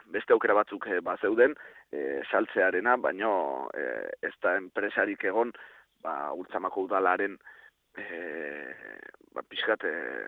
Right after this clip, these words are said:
asmoa betetzen zituena, eta, eta ez dute saltzea erabaki, eta beraz, berriz ere konkurtsora pasatzea,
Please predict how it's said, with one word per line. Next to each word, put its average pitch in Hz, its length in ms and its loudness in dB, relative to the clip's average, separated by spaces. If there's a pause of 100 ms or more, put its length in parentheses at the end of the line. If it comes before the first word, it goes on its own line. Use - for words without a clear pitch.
(140)
asmoa 110 400 0
betetzen 101 400 -4
zituena, 110 400 -2
eta, 65 480 -2
eta 76 160 -10
ez - 100 -16
dute 92 300 0 (480)
saltzea 98 400 0
erabaki, 98 400 0
eta 67 160 -6
beraz, 80 320 0 (240)
berriz 87 320 -6
ere 85 220 2 (100)
konkurtsora 80 960 -2
pasatzea, 107 600 2